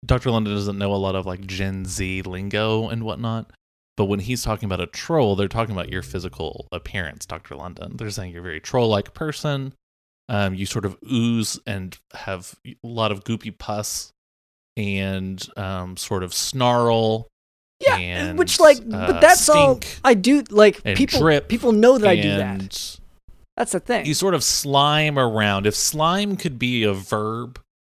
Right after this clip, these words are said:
Speaker 1: that's sort of what you're doing at any,
Speaker 2: Yeah.
Speaker 1: any different
Speaker 2: No,
Speaker 1: any
Speaker 2: and,
Speaker 1: given
Speaker 2: like, and I get that. And I get that I ask a lot of riddles under bridges. Like, I get that that's,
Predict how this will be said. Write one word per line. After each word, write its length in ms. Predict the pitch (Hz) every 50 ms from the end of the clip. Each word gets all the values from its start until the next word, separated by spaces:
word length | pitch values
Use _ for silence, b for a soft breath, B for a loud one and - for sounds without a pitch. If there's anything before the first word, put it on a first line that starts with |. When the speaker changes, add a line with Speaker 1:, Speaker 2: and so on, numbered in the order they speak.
| _ _ -
Speaker 1:
that's 280 | - 113 - - -
sort 140 | - 117 101
of 100 | 101 98
what 120 | 104 - -
you're 100 | - 95
doing 380 | 87 85 92 95 90 85 82 85
at 80 | 85
any, 100 | 127 175
Speaker 2:
Yeah. 240 | 175 151 131 113 - -
Speaker 1:
any 180 | - 101 87 82
different 320 | 78 87 80 - - - - - _ _ _ _ _
Speaker 2:
No, 100 | - -
Speaker 1:
any 100 | 269 226
Speaker 2:
and, 80 | 226 240 226
Speaker 1:
given 60 | -
Speaker 2:
like, 200 | 208 208 202 - - - - _ _ _ _ _ _
and 60 | - 170
I 80 | 165 156 - -
get 240 | 214 233 214 -
that. 240 | - 139 131 - - -
And 120 | - 180 175
I 80 | 160
get 300 | 170 - 196 226 269 - -
that 120 | - 175
I 120 | 170 170 170
ask 300 | 180 190 202 196 - 175
a 40 |
lot 220 | 175 190 208 214 190
of 80 | 160 165
riddles 260 | 208 214 196 185 170
under 180 | 202 196 180 170
bridges. 480 | 151 196 190 175 151 147 135 - -
Like, 120 | 180 180 190
I 80 | 190 185
get 240 | 151 - 233 247
that 140 | - 208 -
that's, 380 | - 202 202 - - - -